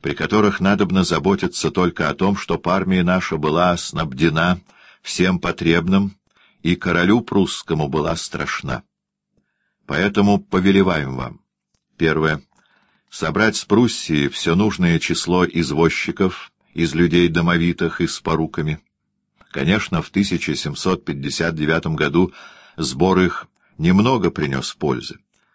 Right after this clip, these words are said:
Нам доносили, что они разбежались. Но, кроме того, что теперь при хорошем надзоре и порядке этого нельзя опасаться, мы знаем, что и тогда не столько разбежались,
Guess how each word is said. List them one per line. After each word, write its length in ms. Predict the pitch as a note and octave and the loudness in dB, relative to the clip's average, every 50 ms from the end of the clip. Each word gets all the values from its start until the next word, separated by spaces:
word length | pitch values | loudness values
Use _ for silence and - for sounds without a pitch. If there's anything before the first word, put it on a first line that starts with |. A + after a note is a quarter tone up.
| _ _ _ | _ _ _
Нам 260 | - C#2+ D#2+ F2 F2 | -4 -2 0 0 2
доносили, 560 | D#2 E2+ E2+ F2 E2 D#2+ - - F#2+ F2+ F2+ | 2 2 2 2 0 0 2 2 4 4 4
что 240 | E2+ - - - E2 | 2 0 -2 0 0
они 380 | D#2 D#2 E2 F2+ F#2 F2+ E2 - - | 0 2 4 4 4 4 2 0 -4
разбежались. 840 | D2 C#2 D2+ C2 B1+ E2 E2+ - A2 G#2+ F2+ C2+ A#1+ - - - _ _ _ _ _ _ _ _ _ _ _ _ _ _ - | -4 -4 -4 -4 -2 -2 0 2 2 2 2 0 -2 -10 -14 -16 _ _ _ _ _ _ _ _ _ _ _ _ _ _ -2
Но, 240 | D#2+ G2+ B2 C3+ | 0 2 2 2
кроме 340 | B2+ - A#2+ A#2+ A#2+ A#2 A2+ | 0 2 0 2 2 2 0
того, 260 | - - G#2 G#2 G#2+ | 2 2 4 4 4
что 220 | G2+ - - G2+ F2 | 2 2 0 0 0
теперь 360 | - F2 D#2+ - G#2 G2 F2 | 0 0 0 4 2 2 2
при 180 | - - D#2 D2 | 2 -2 -4 -2
хорошем 480 | - E2+ D#2+ E2+ F2 - - D#2+ D#2+ | -2 0 2 2 2 0 -2 -2 -2
надзоре 580 | D#2 D#2+ D#2 C#2+ C2 C2+ F#2 G2+ F2 C#2+ B1 - - - - - - _ | -2 -2 -2 -4 -2 0 2 2 2 2 0 -6 -10 -20 -20 -20 -20 _
и 140 | _ - E2+ | _ -4 -4
порядке 800 | - _ F#2 E2+ E2 F#2 F#2+ F2 D#2+ - - - - C2+ B1+ B1 | -2 _ -2 0 2 2 0 0 -4 -8 -14 -10 -8 -6 -6 -6
этого 480 | - - - F2+ E2+ - - D#2+ D2+ | -6 -4 -2 -2 -2 -2 -2 -2 -2
нельзя 420 | D2 D2 D2+ C#2+ C2+ D2 E2+ D#2+ D2 | -2 -2 -4 -4 -2 -2 -2 -2 -2
опасаться, 760 | C#2+ - - C#2+ - - G#2 A#2 A2+ - - - - - - _ _ _ _ _ _ _ _ _ _ _ _ | -2 -4 -8 -8 -4 -4 -2 -2 -4 -4 -10 -12 -12 -12 -14 _ _ _ _ _ _ _ _ _ _ _ _
мы 140 | - D2+ E2 | -2 0 0
знаем, 420 | D2 C2 E2 F2+ F#2 F2+ F2 E2+ | 0 2 0 0 2 2 0 0
что 220 | D2 - - - D2+ | -2 -4 -2 0 0
и 100 | D2+ D2 | 0 0
тогда 580 | - - D2+ C#2 B1+ C2 C2+ D#2+ F2 F#2+ G2 F#2+ | -2 -4 -6 -6 -6 -2 0 0 2 4 4 4
не 120 | F#2 E2+ D#2 | 2 2 0
столько 520 | - - - F#2+ F2+ F2 E2 - E2+ D2 | -2 -2 0 0 2 2 0 -2 -4 -4
разбежались, 800 | C#2+ C#2 C2 C2 C#2 C#2 C#2 D#2 F2+ G#2 G#2+ A2 A2 - - - | -4 -4 -4 -4 -6 -4 -2 -2 0 2 2 0 0 -4 -10 -14